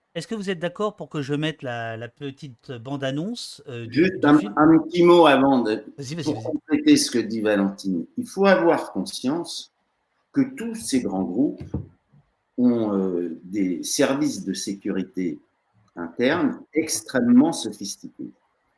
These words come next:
Speaker 2: On peut comprendre que ce soit pour protéger des secrets industriels, pour éviter, euh, des, des, des, des systèmes d'espionnage,
Speaker 1: Ca-,
Speaker 2: et cetera.
Speaker 1: cabinet composé d'anciens, euh, ce qu'on appelle
Speaker 2: Voilà.
Speaker 1: grands, grands
Speaker 2: Et
Speaker 1: flics, euh, et cetera. Oui, oui.
Speaker 2: donc, Squarcini,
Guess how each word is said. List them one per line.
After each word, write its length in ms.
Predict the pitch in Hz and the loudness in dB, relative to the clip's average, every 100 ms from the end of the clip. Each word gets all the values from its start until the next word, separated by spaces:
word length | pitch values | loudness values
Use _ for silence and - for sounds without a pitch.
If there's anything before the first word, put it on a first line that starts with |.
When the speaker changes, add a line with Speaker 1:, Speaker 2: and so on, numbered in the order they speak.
| _ _ _ _ _ | _ _ _ _ _
Speaker 2:
On 60 | 110 | -10
peut 160 | - 123 | -4 -4
comprendre 640 | 123 101 - 139 147 143 | -2 -4 0 2 4 2
que 80 | 110 | -2
ce 160 | 98 | -6
soit 320 | 95 110 117 - | -6 -2 -2 -4
pour 160 | 98 | -12
protéger 640 | - 87 - 85 95 120 120 | -12 -12 -10 -6 -2 0 -2
des 140 | 92 | -4
secrets 340 | - 87 - | -10 -14 -10
industriels, 1000 | 85 80 - - - 87 127 127 131 123 98 | -10 -10 -12 -16 -8 2 6 8 8 6 0
pour 200 | 95 90 | -6 -6
éviter, 600 | 85 82 - 101 104 95 | -6 -10 -6 -4 -2 -2
euh, 160 | 80 | -2
des, 420 | - 82 78 76 76 | -6 -6 -6 -8 -10
des, 140 | 76 76 | -8 -10
des, 260 | 76 76 - | -10 -14 -12
des 60 | 76 | -12
systèmes 500 | - - - 76 76 | -12 -14 -12 -12 -12
d'espionnage, 600 | - - 69 90 147 165 | -14 -14 -8 -4 -4 -4
Speaker 1:
Ca-, 60 | 185 | -4
Speaker 2:
et 60 | |
cetera. 160 | 214 - | -6 -2
Speaker 1:
cabinet 540 | - 156 156 160 196 | -2 0 -2 0 0
composé 560 | 196 151 - 139 135 170 | -2 -6 -4 -4 -2 -4
d'anciens, 720 | 131 147 - - 147 147 127 | -4 -6 -6 -8 -6 -4 -6
euh, 340 | 107 104 101 | -8 -8 -10
ce 120 | 101 | -12
qu'on 100 | - | -12
appelle 140 | 113 123 | -4 4
Speaker 2:
Voilà. 220 | 160 147 | 6 6
Speaker 1:
grands, 180 | - - | 4 0
grands 180 | 123 143 | -4 -4
Speaker 2:
Et 40 | |
Speaker 1:
flics, 500 | - 156 202 214 - 131 | 2 4 4 0 -10 -12
euh, 160 | 113 | -8
et 80 | 110 | -8
cetera. 380 | 113 110 202 117 | -10 -6 -4 -4
Oui, 80 | 151 | -4
oui. 160 | 131 127 | -6 0
Speaker 2:
donc, 200 | 180 - - | 0 -2 -2
Squarcini, 920 | 214 - - 185 170 160 151 110 - | 2 4 2 2 4 8 8 6 0